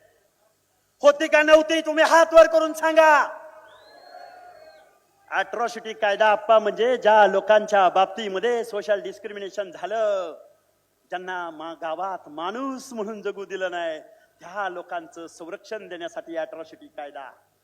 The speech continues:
या महाराष्ट्रातल्या सगळ्या आमदार खासदारांना सांगायचंय, अरे, आमची ओबीसीची सगळी मंडळी इथं बसलेत, आम्ही दलित बांधवांच्या त्या अॅट्रॉसिटी कायद्याला कधीही विरोध केला नाही, आमच्या कुठल्याही नेत्यानं कधीही विरोध केला नाही. हा दुसरा प्रश्न.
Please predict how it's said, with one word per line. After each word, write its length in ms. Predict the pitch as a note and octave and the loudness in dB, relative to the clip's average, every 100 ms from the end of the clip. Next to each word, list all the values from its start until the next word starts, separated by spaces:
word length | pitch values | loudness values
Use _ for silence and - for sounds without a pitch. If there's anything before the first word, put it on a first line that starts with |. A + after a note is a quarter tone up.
| _ _ _ _ _ _ _ _ _ _ | _ _ _ _ _ _ _ _ _ _
या 220 | G#3+ C#4+ D4 | -6 -2 -2
महाराष्ट्रातल्या 680 | D4+ D#4 D#4 D#4 D#4+ D#4+ D4+ | 0 4 4 6 4 6 4
सगळ्या 280 | D#4 E4 | 8 10
आमदार 360 | E4+ E4+ E4+ D#4+ D#4+ | 10 10 8 8 4
खासदारांना 420 | D4+ D#4 D4+ D4+ | 4 6 6 4
सांगायचंय, 600 | D4 C#4 C#4 C#4 C#4 B3 - - D4 | 0 -2 -2 -2 -4 -6 -10 -8 2
अरे, 100 | D#4+ | 4
आमची 280 | D4 D4+ | 4 2
ओबीसीची 580 | D4+ D4 D4 D4+ D4 C#4 | 6 6 6 0 -6 -6
सगळी 320 | - C4 C#4 | -2 -2 0
मंडळी 340 | C4 B3+ C4 B3+ | -2 -2 -2 -4
इथं 200 | - B3+ | -4 -2
बसलेत, 420 | B3 A#3+ A#3+ G#3+ - - _ _ _ _ | -2 -6 -6 -6 -8 -20 _ _ _ _
आम्ही 200 | A3+ B3+ | -12 -10
दलित 360 | F#3+ A#3+ B3+ A#3 | -10 -12 -12 -10
बांधवांच्या 540 | A3 A3 A3+ A3+ A3 G#3+ | -8 -6 -6 -6 -6 -10
त्या 180 | G#3+ G3+ | -6 -6
अॅट्रॉसिटी 440 | G3 G3+ F3+ F#3+ | -6 -12 -14 -20
कायद्याला 380 | - F3 F3 F3 | -12 -12 -8 -10
कधीही 460 | - F3+ G3 F#3+ | -12 -16 -14 -14
विरोध 260 | A3 G3 F#3+ | -10 -8 -10
केला 320 | F#3+ F3+ E3+ | -10 -10 -10
नाही, 240 | E3 E3 D3+ - - | -8 -10 -12 -18 -14
आमच्या 280 | G3 G3+ F#3 | -14 -6 -8
कुठल्याही 480 | - F3+ G3+ F3+ F3+ | -8 -6 -6 -6 -8
नेत्यानं 380 | E3+ F3 E3 | -10 -10 -10
कधीही 440 | D#3+ D#3+ D#3+ F3 F#3 | -10 -12 -14 -16 -16
विरोध 220 | E3 E3+ | -16 -18
केला 340 | _ D#3 D3+ | _ -16 -16
नाही. 200 | C#3 C3 G#2 _ _ _ _ _ _ _ _ _ _ _ _ _ _ - | -16 -20 _ _ _ _ _ _ _ _ _ _ _ _ _ _ _ -16
हा 100 | G3 | -16
दुसरा 300 | G3 - A3 | -16 -14 -12
प्रश्न. 380 | G3+ E3+ F3+ | -12 -20 -20